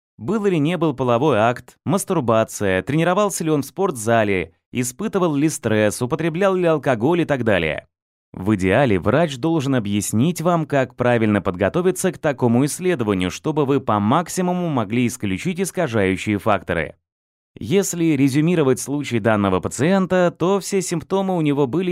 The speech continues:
из-за язвы прямой кишки, что ещё два-три года назад должен был вылечить проктолог.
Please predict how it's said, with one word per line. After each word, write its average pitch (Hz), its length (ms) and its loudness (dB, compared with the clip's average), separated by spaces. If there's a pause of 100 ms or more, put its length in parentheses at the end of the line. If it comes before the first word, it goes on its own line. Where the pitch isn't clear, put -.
из-за 117 220 0
язвы 147 500 -2
прямой 120 380 0
кишки, 123 640 -6 (420)
что 139 320 -2
ещё 113 320 0
два-три 104 420 0
года 98 280 2
назад 92 640 0
должен 185 500 0
был 175 180 0
вылечить 120 540 -2
проктолог. 101 720 -2